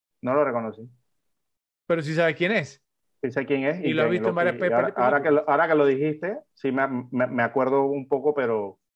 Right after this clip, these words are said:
Speaker 1: eh, no lo reconocí ahora con más edad, pues.
Speaker 2: Claro, sí. Pero ¿no, no crees que se merece el premio entonces?
Speaker 1: Pudiera
Speaker 2: Especialmente
Speaker 1: ser, porque
Speaker 2: porque
Speaker 1: en
Speaker 2: ni
Speaker 1: verdad,
Speaker 2: siquiera
Speaker 1: o sea,
Speaker 2: lo
Speaker 1: por lo menos,
Speaker 2: reconociste.
Speaker 1: por,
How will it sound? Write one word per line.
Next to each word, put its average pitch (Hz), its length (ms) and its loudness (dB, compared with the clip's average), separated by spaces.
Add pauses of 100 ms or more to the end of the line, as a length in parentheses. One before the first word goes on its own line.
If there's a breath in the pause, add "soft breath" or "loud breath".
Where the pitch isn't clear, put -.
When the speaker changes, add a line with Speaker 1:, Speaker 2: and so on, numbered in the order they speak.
(460)
Speaker 1:
eh, 131 200 -2
no 143 120 2
lo 175 80 4
reconocí 147 380 2
ahora 151 340 2 (180)
con 120 140 -2
más 123 160 0
edad, 196 180 2
pues. 101 140 -12 (500)
Speaker 2:
Claro, 151 320 -2
sí. 135 240 -8 (480)
Pero 156 220 0
¿no, 160 460 -4
no 180 140 -2
crees 180 160 0
que 180 60 -6
se 160 120 -4
merece 170 240 -2
el 190 80 -2
premio 220 260 0
entonces? 254 500 -4 (1200)
Speaker 1:
Pudiera 160 260 2
Speaker 2:
Especialmente 208 320 2
Speaker 1:
ser, - 60 2
porque 202 180 2
Speaker 2:
porque - 0 -
Speaker 1:
en 180 60 2
Speaker 2:
ni 185 60 0
Speaker 1:
verdad, 160 140 2
Speaker 2:
siquiera 214 160 4
Speaker 1:
o 269 40 2
sea, 269 80 0
Speaker 2:
lo 240 80 4
Speaker 1:
por 202 100 4
lo 190 80 0
menos, 202 60 -2 (220)
Speaker 2:
reconociste. 139 420 -6 (180)
Speaker 1:
por, 151 360 -4